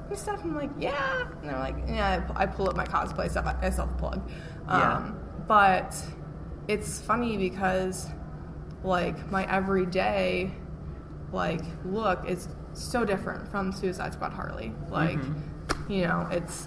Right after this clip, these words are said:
Speaker 1: it's
Speaker 2: It's
Speaker 1: fun.
Speaker 2: like normal person.
Speaker 1: Yeah.
Speaker 2: Just with colored hair.
Speaker 1: Yeah,
Speaker 2: <laughs>
Speaker 1: and, like, complete the look. People are like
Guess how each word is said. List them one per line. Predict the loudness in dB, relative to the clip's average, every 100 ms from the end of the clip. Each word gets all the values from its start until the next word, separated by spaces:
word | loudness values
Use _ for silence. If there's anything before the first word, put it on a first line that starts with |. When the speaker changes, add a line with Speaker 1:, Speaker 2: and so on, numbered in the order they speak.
| -2
Speaker 1:
it's | 0 0
Speaker 2:
It's | 4
Speaker 1:
fun. | 6 6
Speaker 2:
like | 4
normal | 4 6 4 4 4
person. | 4 2 0 0 -2 -2 0
Speaker 1:
Yeah. | 4 6 6 4 0 -2
Speaker 2:
Just | -2 0
with | 0 0
colored | -2 0 2 2
hair. | -2 -2 -2 0
Speaker 1:
Yeah, | 6 8 8 4 2
Speaker 2:
<laughs> |
Speaker 1:
and, | 4 6 6 4 0 0 -2 0
like, | 2 2 0 -4 -4 -2
complete | -2 0 2 2
the | 0
look. | 2 4 2 0 -6 -6 -6 -6 -2
People | 2 4
are | 4
like | 4